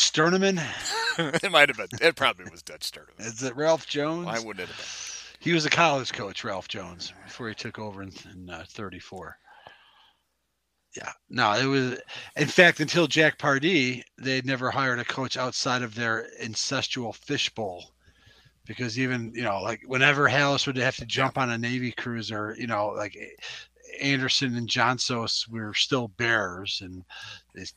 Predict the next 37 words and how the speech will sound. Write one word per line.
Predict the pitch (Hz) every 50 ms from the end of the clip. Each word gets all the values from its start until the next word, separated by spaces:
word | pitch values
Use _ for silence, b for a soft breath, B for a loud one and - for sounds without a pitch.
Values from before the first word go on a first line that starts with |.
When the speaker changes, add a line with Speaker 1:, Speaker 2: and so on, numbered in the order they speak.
| -
Speaker 1:
Dutch | - 139 131 - - - -
Sterneman | - 131 127 131 127 127 123
was | 113 104 -
still | - - 131 123 120
a | 110
Bear, | - - 117 113 113 110 104 101 98 101 104
and | 101 95 107 104 107 -
Patty | - 123 123 131 135
Driscoll, | 120 - 127 123 - - - 120 117 113 113 113
even | 127 113 120
though | 117
he | 110
was | 117 110 104
originally | 110 117 120 113 110 113 113 110 104
a | 98
Cardinal, | - - 120 117 117 107 101 95
still | - - - 120 113
a | 107
Bear. | - 123 120 117 107 98 - B B B B B B B B B
And | 113 120 120
then | 135 127 127 127 120 117
when | 113 120 117 107
Halas | - 120 139 135 123 117 -
finally | - - - - 143 143 156 156 151 139
retired | 135 127 - - 131 127 123 113 107
for | 120
the | 120
last | 113 117 120 123 127 - - -
time, | 131 123 120 113
Jim | - 127 131 131
Dooley | 117 113 123 127 123 123 117
and | 107 110
Abe | 117 120 110 107
Gibbon | 123 123 117 120 113
were | 110 107 104 -
Bears, | - 135 127 123 113 107 98 95 98 113 113 107
and | 110 104 98